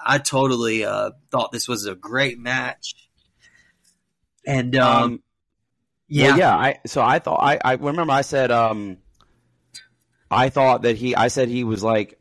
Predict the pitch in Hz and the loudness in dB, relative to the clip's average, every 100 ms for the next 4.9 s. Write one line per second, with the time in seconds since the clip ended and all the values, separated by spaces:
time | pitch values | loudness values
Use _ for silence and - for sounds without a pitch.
0 | - 120 127 113 110 123 101 - 101 101 | -8 -2 0 2 2 2 0 -2 -2 0
1 | 95 92 90 - _ _ _ _ _ _ | 2 2 -2 -6 _ _ _ _ _ _
2 | _ - 113 135 120 95 90 92 95 107 | _ -12 -2 2 2 0 -2 -2 -2 -4
3 | 110 113 131 - 120 - 143 - _ - | -4 -4 -2 -2 -4 -2 -2 -2 _ -20
4 | _ _ _ - 110 104 98 98 92 | _ _ _ 0 2 2 -2 -10 -14